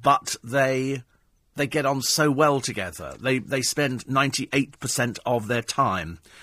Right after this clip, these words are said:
I love the other day as well, the, the, the Beckhams pitched up in Paris, and there was absolute chaos.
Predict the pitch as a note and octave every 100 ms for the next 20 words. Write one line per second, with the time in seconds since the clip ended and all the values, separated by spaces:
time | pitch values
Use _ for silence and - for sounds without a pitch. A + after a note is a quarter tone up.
0 | - - C3+ D#3 C#3+ C#3+ B2 C#3 B2 A#2+
1 | B2+ C#3 C3 C3+ B2+ G#2 C#3+ A2+ C3+ F3
2 | E3+ - C#3+ G3 - - _ _ - -
3 | F3 - C#3 C#3 A#2 - D3 B2 C#3+ -
4 | - - _ _ _ _ - B2 A#2+ B2
5 | A#2+ - C3+ D#3 D3 C#3+ A#2+ - C#3 G#2
6 | A#2 - -